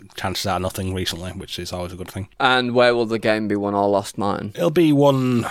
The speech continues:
Speaker 1: or lost in if Gnonto can ma-, make the most of his chances against Ashley Young by us, and if Aston Villa can make their most of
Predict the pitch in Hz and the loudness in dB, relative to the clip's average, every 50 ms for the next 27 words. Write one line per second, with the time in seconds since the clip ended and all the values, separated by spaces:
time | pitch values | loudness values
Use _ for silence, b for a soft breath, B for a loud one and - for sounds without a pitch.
0 | - - 113 113 104 110 123 131 127 - - - - - - - - - - 104 | -8 -6 -6 -4 0 2 2 2 2 2 -2 -4 -4 -4 -6 -8 -8 -8 -8 -6
1 | 101 101 98 95 92 90 - 92 95 - - - - 110 104 95 95 92 - - | -4 -2 -2 -4 -4 -6 -6 -8 -8 -8 -8 -10 -6 -4 -2 -2 -2 -4 -4 -4
2 | 98 92 92 - - 95 95 95 95 95 - B B B B B _ _ _ _ | -4 -4 -4 -4 -6 -6 -4 -4 -6 -6 -8 B B B B B _ _ _ _
3 | _ - 104 107 104 95 98 95 107 110 110 110 101 113 110 110 107 98 104 - | _ -6 -2 -2 -2 -2 -4 -2 0 0 0 0 0 0 0 0 0 -2 -4 -12
4 | 101 104 107 117 123 120 117 - - 123 117 110 - 123 113 - - 120 120 - | -8 -4 0 0 0 0 0 -2 -2 -2 -4 -2 -4 -6 -6 -4 -2 -4 -4 -4
5 | - 117 120 113 120 117 - 123 117 - - 123 127 139 143 156 151 - B B | -4 -6 -4 -2 -2 -2 -2 -4 -4 -4 -2 -2 0 0 0 -2 -4 -6 B B
6 | B B B B B B - 120 139 160 175 180 165 - - - - 104 101 98 | B B B B B B -2 2 4 4 4 4 2 0 -4 -4 -4 -4 -4 -2
7 | 98 95 98 92 - - - - - - 95 - - 98 92 95 92 92 92 - | -2 -2 -4 -4 -6 -8 -12 -12 -10 -8 -6 -4 -4 -4 -4 -4 -4 -4 -4 -6
8 | - 95 92 90 85 - - 85 85 87 87 85 85 - - - 87 85 85 - | -6 -8 -6 -6 -8 -8 -8 -8 -8 -6 -8 -8 -6 -8 -8 -8 -10 -10 -10 -12
9 | - - - - | -12 -14 -14 -16